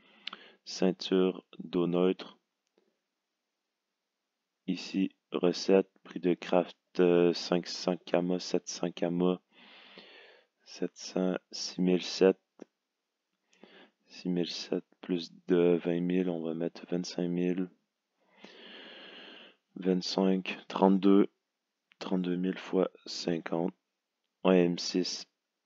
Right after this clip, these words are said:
On s'en sort avec trois M. Donc un M cinq de bénéf,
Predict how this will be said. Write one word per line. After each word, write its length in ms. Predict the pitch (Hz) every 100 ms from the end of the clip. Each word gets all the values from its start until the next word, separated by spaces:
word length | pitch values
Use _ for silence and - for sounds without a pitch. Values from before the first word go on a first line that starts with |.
| _ _ _ _ _ _ _ _ _ _ -
On 120 | 90
s'en 160 | - 82
sort 260 | - 85
avec 260 | 76 - - -
trois 440 | - - 104 104
M. 220 | 92 95 92 _ -
Donc 300 | 71 - -
un 80 | -
M 240 | 101 95 90
cinq 380 | - 90 87
de 120 | 87 90
bénéf, 460 | 87 82 82 80